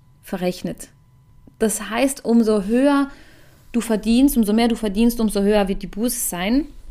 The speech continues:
Plus, die, das Ticket war drei Monate weg und wir mussten einen schönen Batzen abgeben. Also mit dem Geld hätten wir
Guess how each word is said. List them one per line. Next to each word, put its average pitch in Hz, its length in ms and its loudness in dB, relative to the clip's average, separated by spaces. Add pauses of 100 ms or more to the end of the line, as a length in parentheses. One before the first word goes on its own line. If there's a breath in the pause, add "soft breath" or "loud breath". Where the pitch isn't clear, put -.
(520 soft breath)
Plus, - 400 0
die, 190 200 -10
das - 180 -6
Ticket 240 280 -4
war 190 120 0
drei 190 220 0
Monate 208 420 -2
weg 254 300 -4 (180)
und 214 400 -4
wir 202 100 -2
mussten 190 640 -6 (640 soft breath)
einen 185 320 -8
schönen 185 400 -6
Batzen - 380 -10
abgeben. - 540 -10
Also 175 200 -8
mit 185 160 -8
dem 180 140 -8
Geld 185 280 -6
hätten 185 300 -10
wir 175 280 -8